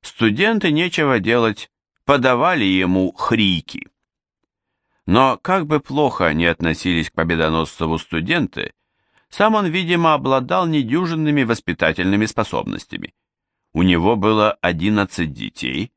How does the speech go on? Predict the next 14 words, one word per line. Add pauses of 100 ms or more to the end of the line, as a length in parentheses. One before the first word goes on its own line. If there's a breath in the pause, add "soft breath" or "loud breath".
(440)
младший
из
которых
превзошел
своего
отца. (760)
В
самом
деле,
кто
не
знает
у
нас